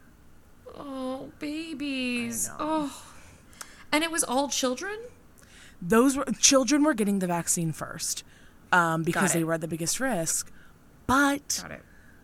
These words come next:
Speaker 2: like I said, it creates epidemics within communities. This exposure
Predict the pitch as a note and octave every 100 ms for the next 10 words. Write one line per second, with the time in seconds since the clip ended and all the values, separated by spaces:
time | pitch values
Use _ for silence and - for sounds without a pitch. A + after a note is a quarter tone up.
0 | - - - - F#3+ F#3 G3 F#3 - A#3+
1 | C4 B3 A3+ - - - - G3+ - -
2 | - G3 F3+ F3 - E3 F3 F#3 G#3 A#3
3 | - F#3+ F3 E3+ E3+ F3 F3+ C4+ F3 D3+
4 | E3 F#3 - - - - G#3+ G#3+ A3+ -
5 | - G#3 C4+ D#4 F#3 D3+ D#3 G3+